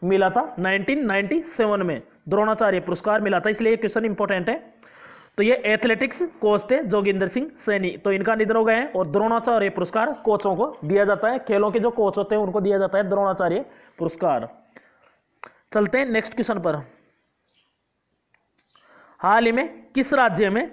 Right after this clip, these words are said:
नेपाल सुप्रीम कोर्ट के न्यायिक अधिकारियों का प्रशिक्षण कार्यक्रम शुरू हुआ है? तो ये हुआ है राजस्थान में। तो राजस्थान में नेपाल सुप्रीम कोर्ट के जो न्यायिक अधिकारी हैं उनका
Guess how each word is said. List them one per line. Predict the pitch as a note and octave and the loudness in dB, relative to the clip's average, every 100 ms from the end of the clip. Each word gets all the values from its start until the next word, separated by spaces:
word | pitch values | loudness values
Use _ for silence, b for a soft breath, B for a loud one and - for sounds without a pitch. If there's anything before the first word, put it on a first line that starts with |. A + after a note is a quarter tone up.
| B B | B B
नेपाल | F3+ G3+ G#3+ G#3 G#3 B3 | -2 2 2 2 2 2
सुप्रीम | B3 C4+ B3+ C4+ B3+ | 0 -2 0 0 0
कोर्ट | A#3+ F#3+ - | 0 0 0
के | B3+ A#4+ B B F#3 | -4 -4 B B -4
न्यायिक | G3+ G#3 G#3 G#3 C4 F4 F4 - _ b b | 0 2 2 2 2 -2 -4 -10 _ b b
अधिकारियों | F#3 A3+ A#3+ A3+ A#3 A#3 | 0 2 2 2 2 2
का | B3 | 0
प्रशिक्षण | C4+ G#3+ F#3+ A#3+ - C4 | 0 -4 -2 -4 -2 0
कार्यक्रम | B3 F#3 F3+ B3+ | 0 0 0 -2
शुरू | C#4+ B3 G#3+ | -2 0 2
हुआ | F#3 | 4
है? | E3 | 0
तो | E3 | 0
ये | A3+ | 2
हुआ | A3 | 4
है | B3 C#4+ | 2 0
राजस्थान | F#3 F3+ F3 F3 F3+ D3+ | 0 2 0 -2 -4 -4
में। | B2 A#2 B B B | -6 -10 B B B
तो | F#3+ | 0
राजस्थान | F#3 F#3+ G3+ - A#3 A#3 | 2 2 0 0 0 0
में | C#4 - B B | -2 -6 B B
नेपाल | F#3+ G3+ G3+ G#3 A#3+ | 0 0 2 2 2
सुप्रीम | A#3+ C4+ B3+ A#3+ | 2 -2 0 0
कोर्ट | A3 G3+ | 0 0
के | A#3+ | 0
जो | G#3+ A#3+ | 2 2
न्यायिक | G#3+ G3 G3+ - | 2 2 2 0
अधिकारी | F#3 G3+ A3 G#3 | 0 2 2 2
हैं | A3+ | 2
उनका | A3 G3+ F3+ | 0 -2 0